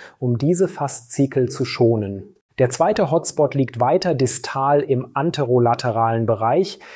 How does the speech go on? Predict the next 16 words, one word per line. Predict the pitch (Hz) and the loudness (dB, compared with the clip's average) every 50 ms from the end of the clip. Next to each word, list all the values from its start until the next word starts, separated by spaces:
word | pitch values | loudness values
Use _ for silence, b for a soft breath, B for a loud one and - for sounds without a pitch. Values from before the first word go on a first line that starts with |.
| B B | B B
Hier | B - - 190 220 226 | B -2 4 4 4 4
teilt | - - 156 151 160 165 156 | 4 0 0 2 2 2 2
sich | - 165 127 - | 0 -2 -2 0
der | 143 123 | 0 2
dorsale | 110 127 120 117 107 120 120 131 156 180 175 | 4 4 4 4 4 2 0 0 2 0 0
Klitorisnerv | 175 - - 151 180 - 170 156 139 151 147 - - 123 117 117 120 123 123 - - - - | 0 0 0 0 0 2 0 2 2 2 0 0 -2 -2 -2 0 -2 -2 -4 -6 -8 -6 -2
in | 123 117 104 | 0 0 2
durchschnittlich | 139 160 180 - - - 156 139 139 - 127 113 - - | 4 2 2 2 0 -2 -2 -2 0 0 -2 -2 -2 -4
drei | - 110 117 135 170 | -4 -2 0 0 0
Komma | 180 180 - - 143 139 135 127 | 0 -2 -4 -4 -2 0 0 0
sieben | 120 107 113 143 170 185 180 180 | 0 0 0 0 0 0 0 -2
größere | 160 127 131 143 160 160 160 151 123 127 120 | -2 2 2 4 4 4 2 0 0 0 -2
Faszikel | - - 123 120 - - - - 139 - 139 127 120 | -2 -4 -4 -4 -4 -4 -2 -2 0 2 2 2 2
pro | 123 - - 139 135 | 0 0 2 4 4
Seite | 127 110 117 110 110 104 - 139 - - | 4 4 4 2 2 0 0 -4 -4 -2
auf, | 117 120 151 190 190 - - | 0 2 2 2 0 -2 -8